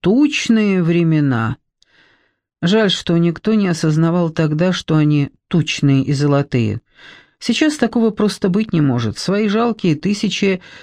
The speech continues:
Виктория выцарапывает у издателя так, что пальцы потом горят и сочатся кровью, как в книжке про войну, где гестаповцы пытают партизан, загоняя иголки под ногти.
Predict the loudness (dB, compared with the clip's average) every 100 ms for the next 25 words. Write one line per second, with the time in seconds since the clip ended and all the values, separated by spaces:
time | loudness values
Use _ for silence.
0 | -4 0 0 0 2 2 2 0 0 0
1 | 0 0 0 0 0 0 2 2 0 0
2 | -2 -2 -2 -2 -4 -4 -4 -2 -2 -2
3 | -2 -2 0 0 2 0 0 0 -2 -2
4 | -2 0 -2 -2 -4 0 0 0 0 -4
5 | -10 _ _ _ _ -4 -4 -4 -2 2
6 | 2 0 -4 -4 -2 -2 0 0 0 0
7 | 0 2 2 0 0 -2 -2 -4 -2 -4
8 | -4 -4 -4 -2 0 -2 -2 -4 -2 -2
9 | 0 0 0 0 0 0 0 0 0 0
10 | 0 -2 -2 -2 0 0 -2 -6 -10